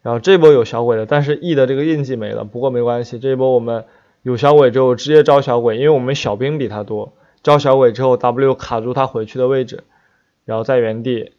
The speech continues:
一个平 A，再一个平 A，而且他是没有多少蓝了的，他交完 Q 就没技能了，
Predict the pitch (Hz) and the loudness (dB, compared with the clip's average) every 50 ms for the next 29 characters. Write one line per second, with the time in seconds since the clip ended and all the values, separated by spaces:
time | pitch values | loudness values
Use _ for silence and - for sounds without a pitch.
0 | _ _ _ _ _ _ _ 127 123 127 127 - - 123 113 113 117 113 117 113 | _ _ _ _ _ _ _ -4 -4 -4 -4 -4 -8 -10 -8 -8 -8 -8 -6 -4
1 | - 135 123 120 113 113 - 123 110 110 110 107 131 139 135 127 127 123 127 123 | -2 0 0 0 -2 -6 -8 -12 -10 -10 -8 -4 -2 0 0 0 -2 -2 -4 -4
2 | 131 127 131 131 120 107 127 123 123 120 110 104 107 107 110 107 107 107 117 139 | -4 0 0 0 2 0 -2 -4 -4 -6 -6 -4 -6 -6 -6 -8 -8 -6 -6 -4
3 | 143 - 185 175 165 156 160 151 - 170 151 147 131 123 120 127 135 156 135 117 | 2 4 6 6 6 4 0 0 0 0 0 2 0 -2 -2 -2 -2 -4 -4 -4
4 | 107 104 104 - - | -6 -6 -10 -12 -16